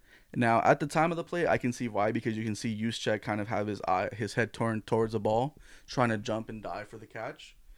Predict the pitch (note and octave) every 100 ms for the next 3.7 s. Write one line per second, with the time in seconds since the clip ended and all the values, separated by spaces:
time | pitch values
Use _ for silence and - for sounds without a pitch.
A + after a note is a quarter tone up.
0 | - - - A2 - F#2 C3 C3+ - -
1 | A#2+ C#3+ - C#3 - A#2 A#2+ - B2 A2
2 | - A#2+ A#2+ - - A#2+ A2 G#2 G#2 A#2
3 | A#2 - A2 A2 A2 G#2